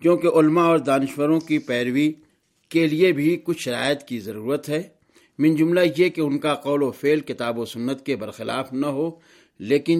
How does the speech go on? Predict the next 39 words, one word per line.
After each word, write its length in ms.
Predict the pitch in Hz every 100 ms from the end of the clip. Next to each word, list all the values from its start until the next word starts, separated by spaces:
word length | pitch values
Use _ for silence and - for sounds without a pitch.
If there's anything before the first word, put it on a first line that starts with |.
| 165
چونکہ 280 | 170 175 151
وہ 120 | 135 123
معصوم 500 | 113 110 - 160 151
نہیں 260 | 110 110
ہیں 180 | 123 156 156 _ - _ -
تو 100 | 151
اگر 200 | 151 160
غلطی 320 | 147 135 175
کریں 240 | 170 165 170
یا 180 | 160 160
کسی 280 | 156 160 156
بنا 240 | 131 147
پر 200 | 147 151
راہ 200 | 123 117 113
حق 120 | 139 -
سے 140 | 127
منحرف 440 | 110 110 127 151
ہو 80 | 139
جائیں 260 | 131 147 160 160 _ _ -
تو 80 | 147
ان 100 | 156
کی 140 | 156 165
اطاعت 400 | 156 151 165 123
ضروری 460 | - 120 131 143 151
نہیں 300 | 120 135 139
رہ 160 | 107 101
جائے 220 | 113 107 98
گی، 180 | 127 95 _ _ - _ -
جبکہ 380 | 127 165 180 175
اس 120 | 190
آیت 260 | 160 175 175
میں 160 | 170
اولی 220 | 170 143
الامر 280 | 135 131 147
کی 160 | 156 147
اطاعت 480 | 135 127 139 - 143 - 127
مطلق 520 | 120 120 127 156 -
طور 160 | 117
پر 280 | 107 139 147